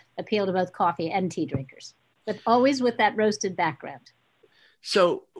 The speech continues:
Speaker 2: we hear a lot, obviously with, with coffee in particular, about kinda how the coffee trade works, the industry works. And then some people have fair trade coffee and some people say there's,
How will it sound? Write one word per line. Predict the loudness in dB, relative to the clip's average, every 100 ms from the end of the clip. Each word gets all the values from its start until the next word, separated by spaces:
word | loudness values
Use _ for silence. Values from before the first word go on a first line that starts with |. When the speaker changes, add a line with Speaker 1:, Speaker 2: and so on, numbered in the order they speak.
| -20 -14
Speaker 2:
we | -4 -2
hear | 4 6 8
a |
lot, | 8 6 4 0
obviously | -4 -2 -2 -4
with, | -4 -8 -12
with | -12 -12 -8
coffee | -4 -2 -2 -4
in | -6
particular, | -8 -10 -8 -6 -6 -8
about | -12 -6 -4 -4 -6 _ -8
kinda | -6 -4
how | -4 -4
the | -8 -12
coffee | -4 -2 -2 -4 -8
trade | -10 -6 -4 -2 -4
works, | -6 -6 -6 -8 -10
the | -12
industry | -10 -10 -10 -10 -8 -6
works. | -6 -8 -8 -10
And | -8
then | -8 -8
some | -8 -8
people | -10 -8 -8
have | -8 -10
fair | -4 -4 -4
trade | -6 -8 -8
coffee | -6 -4 -4 -6 -6
and | -6 -8 -10
some | -10 -10
people | -12 -12
say | -8 -6 -4
there's, | -6 -6 -8 -10 -14